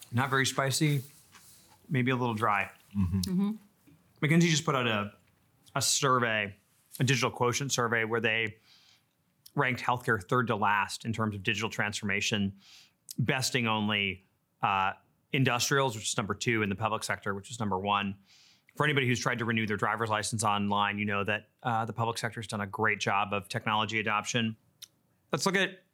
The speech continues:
Speaker 1: the past. Where have we come from? What's changed? And,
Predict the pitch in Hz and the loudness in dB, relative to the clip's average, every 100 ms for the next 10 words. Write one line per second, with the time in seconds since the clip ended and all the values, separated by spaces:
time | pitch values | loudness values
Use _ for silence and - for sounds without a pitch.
0 | _ _ _ _ _ _ - 127 127 107 | _ _ _ _ _ _ -2 0 0 0
1 | - - 127 135 127 - 113 104 107 104 | -4 0 2 2 0 -2 -2 0 0 0
2 | 98 - _ 135 123 - 120 110 107 98 | -2 -10 _ -4 -4 -2 0 0 0 -2
3 | 95 - _ _ _ _ _ _ 131 117 | -4 -12 _ _ _ _ _ _ 0 2
4 | 120 | 0